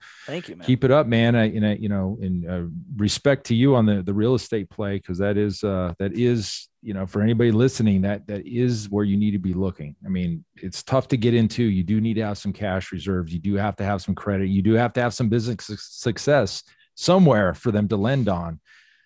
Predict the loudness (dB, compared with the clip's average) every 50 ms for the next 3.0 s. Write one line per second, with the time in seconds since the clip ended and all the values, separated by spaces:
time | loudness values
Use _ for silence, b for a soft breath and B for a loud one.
0 | b b _ -8 -6 -6 -6 -4 -2 0 0 0 -2 -4 -8 -12 -12 -8 -6 -4
1 | -4 -2 -2 -4 -4 -6 -4 -2 -2 -2 0 2 2 2 4 2 2 2 0 0
2 | 0 0 0 0 -2 -4 -6 -8 _ _ -10 -8 -6 -6 -8 -8 -10 -12 -14